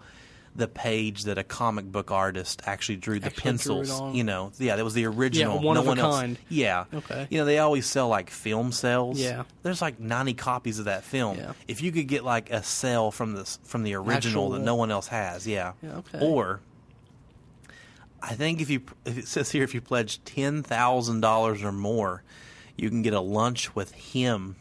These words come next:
Speaker 1: and Ron Gilbert, a tour of their offices, and everything else before there.
Speaker 2: Oh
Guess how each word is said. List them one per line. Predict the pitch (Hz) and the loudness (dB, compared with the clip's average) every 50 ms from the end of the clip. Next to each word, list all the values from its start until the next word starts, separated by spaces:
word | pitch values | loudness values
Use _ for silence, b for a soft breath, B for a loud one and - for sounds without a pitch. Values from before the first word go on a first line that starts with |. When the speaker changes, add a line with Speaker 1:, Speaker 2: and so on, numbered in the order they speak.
| - - - | -18 -14 -8
Speaker 1:
and | 113 110 104 101 101 | -6 -4 -4 -2 0
Ron | 104 107 110 113 117 113 110 101 | 0 2 2 4 2 2 0 0
Gilbert, | 107 110 113 110 101 98 87 - - - - B B B B B B B - | 0 0 0 0 0 -4 -8 -10 -12 -16 -18 B B B B B B B -6
a | - - | -6 -6
tour | - - - - 127 127 135 131 | -6 -8 -6 -2 0 2 2 2
of | 123 113 | 2 2
their | 113 110 107 104 | 2 2 2 2
offices, | 104 104 107 - - 104 - - 98 92 92 - B B B B B - | 2 2 0 -2 -4 -6 -4 -4 -6 -6 -6 -8 B B B B B -6
and | 101 104 107 | -4 -2 0
everything | 110 113 113 120 113 - 120 107 107 107 | 0 0 0 0 0 0 -2 -2 -2 -2
else | 104 101 101 - - | -4 -4 -6 -8 -8
before | - 107 - - 110 104 101 98 | -8 -10 -8 -6 -4 -4 -4 -4
there. | 95 92 90 92 95 98 - - - | -4 -6 -8 -8 -10 -12 -12 -10 -6
Speaker 2:
Oh | 156 156 156 | -4 -2 0